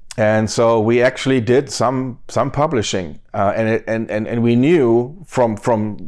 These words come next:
the deals that Rainbow Arts had made that the only way to really be successful at the time was to be your own publisher, to develop and publish and maybe pick up other people's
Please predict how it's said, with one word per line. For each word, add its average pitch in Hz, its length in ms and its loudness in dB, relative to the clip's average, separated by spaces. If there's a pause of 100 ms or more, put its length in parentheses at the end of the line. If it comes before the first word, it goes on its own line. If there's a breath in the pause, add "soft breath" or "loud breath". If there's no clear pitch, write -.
(140)
the 120 100 0
deals 131 460 4
that 110 180 0
Rainbow 131 320 2
Arts 101 300 0
had 95 200 -2
made 104 340 0
that 101 300 -2 (600 soft breath)
the 110 80 4
only 170 180 4
way 131 240 4
to 123 140 0
really 127 240 2
be 120 100 2
successful 98 960 -2 (380)
at 107 160 -2
the 101 80 -4
time 110 540 -2 (960 soft breath)
was 104 320 0
to 107 80 -8
be 110 120 2
your 110 180 2
own 104 480 0 (300)
publisher, 98 480 -2
to 98 180 -2
develop 113 640 2
and 104 120 -2
publish 107 480 0
and 101 200 -2
maybe 131 260 2
pick - 240 -2
up 110 140 0
other 117 260 2
people's 98 640 -6